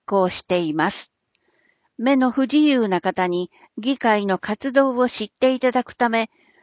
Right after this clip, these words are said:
点字議会法と声の議会法を発行しています。送付を希望される方は、市議会事務局までお申し出ください。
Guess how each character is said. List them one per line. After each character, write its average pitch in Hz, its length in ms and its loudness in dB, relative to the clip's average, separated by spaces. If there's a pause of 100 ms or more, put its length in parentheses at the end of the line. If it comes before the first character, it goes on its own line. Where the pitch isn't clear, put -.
(140)
点 285 240 4
字 277 160 0
議 262 140 -4
会 262 260 0
法 175 280 -2
と 170 260 0 (260)
声 285 300 4
の 240 160 2
議 240 180 -6
会 285 240 2
法 170 380 0
を 156 160 2
発 - 320 -6
行 180 200 0
し - 140 -8
て 165 160 -2
い 160 140 0
ま 160 160 -2
す。 - 200 -14 (760)
送 277 300 0
付 262 140 -6
を 262 160 2
希 - 180 -8
望 247 220 4
さ 269 160 -2
れ 262 120 2
る 262 100 -2
方 233 280 2
は、 190 180 2 (280)
市 - 200 -6
議 277 160 2
会 285 300 2
事 254 60 -10
務 285 200 4
局 185 300 -2
ま 185 140 0
で 165 180 0
お 175 120 -2 (260)
申 - 40 -4
し 190 100 -12
出 180 120 0
く - 80 -8
だ 160 140 0
さ 170 200 -4
い。 147 200 -8